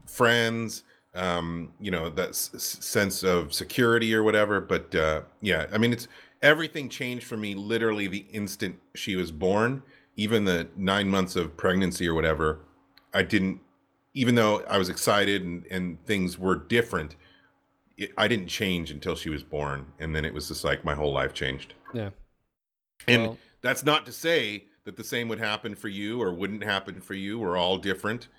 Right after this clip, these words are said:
Speaker 1: Um, and we all, you know, experience things differently or whatever. But literally, uh, the day she was born was the best day of my life, and she's changed my life. And so, uh, I hope that if you go forward into that direction, you have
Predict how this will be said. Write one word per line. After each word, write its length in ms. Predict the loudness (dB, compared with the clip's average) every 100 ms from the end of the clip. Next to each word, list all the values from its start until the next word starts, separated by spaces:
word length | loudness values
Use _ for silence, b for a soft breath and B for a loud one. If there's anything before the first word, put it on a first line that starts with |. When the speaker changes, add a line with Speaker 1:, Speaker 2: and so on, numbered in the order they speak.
| b b _ -4
Speaker 1:
Um, 380 | -2 0 -2
and 120 | -4 -2
we 100 | 2
all, 380 | 4 2 0
you 100 | -2
know, 160 | -4 -6
experience 440 | -6 0 2 2
things 200 | 0 -2
differently 360 | 0 0 0 0
or 100 | 2
whatever. 300 | 2 2 0
But 300 | 0 0 -2
literally, 800 | -4 2 4 4 4 2 0 -2 -10 b b b -6
uh, 340 | -2 -2 -4 -8 -6
the 100 | 0
day 200 | 2 2
she 140 | -2
was 120 | -6
born 260 | 0 0 0
was 120 | -2
the 60 | 0
best 220 | 0 2
day 140 | 0
of 60 | 2
my 120 | 0
life, 320 | 0 0 -2 -6
and 260 | -4 -4
she's 220 | -4 -6 -4
changed 400 | -2 0 -2 -2
my 100 | 0
life. 340 | 0 -2 -6 -10
And 200 | -8 0
so, 320 | 2 2 0 B B B -6
uh, 440 | 0 2 2 0 -2 2
I 120 | 4
hope 400 | 6 6 4 -4 _ _ _ -8
that 180 | -4
if 160 | -4 -4
you 100 | -2
go 180 | 2 2
forward 480 | 2 0 4 2 0
into 200 | -4 -2
that 160 | -2
direction, 580 | -2 -4 -4 -6 -10 -12 -16 _ _ _ -16
you 180 | -10 -2
have 340 | 0 0 -2